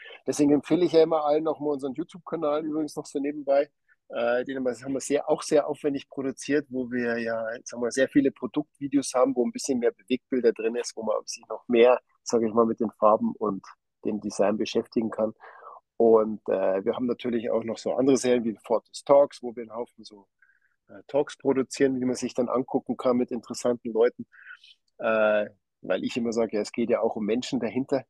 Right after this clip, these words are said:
Es geht ja nicht immer nur um Produkte, es geht ja auch um den Menschen, um die Persönlichkeiten und die wollen wir auch ein bisschen so nach vorne bringen. Äh, und natürlich so einen Haufen Dokumentationen über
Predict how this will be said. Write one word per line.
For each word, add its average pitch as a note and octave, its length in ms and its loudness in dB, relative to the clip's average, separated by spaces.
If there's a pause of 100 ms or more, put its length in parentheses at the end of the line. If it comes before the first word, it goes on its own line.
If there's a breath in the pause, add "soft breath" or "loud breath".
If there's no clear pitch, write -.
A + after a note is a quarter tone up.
(160)
Es - 140 -12
geht A#2 160 0
ja A2 80 2
nicht A#2 200 -2
immer A#2+ 160 2
nur A#2+ 160 2
um G#2+ 80 -4
Produkte, - 460 -6
es A2 180 -6
geht A#2 140 0
ja A2 120 4
auch A2+ 180 0
um A#2 80 -4
den A2 120 -4
Menschen, B2 400 0
um A2+ 80 0
die A2 80 -4
Persönlichkeiten B2 840 0
und A2 120 -2
die A2 100 -6
wollen A#2 160 2
wir G#2 100 6
auch B2 140 4
ein - 60 -20
bisschen B2+ 300 -10
so - 140 -4
nach A2+ 160 2
vorne C#3 300 0 (100)
bringen. B2+ 160 -10 (720 loud breath)
Äh, A2 260 4
und A#2 160 -2
natürlich A#2 440 -2
so A#2 240 0
einen G#2+ 120 -8
Haufen A2 260 -4
Dokumentationen A2+ 1000 -4
über G#2 360 -2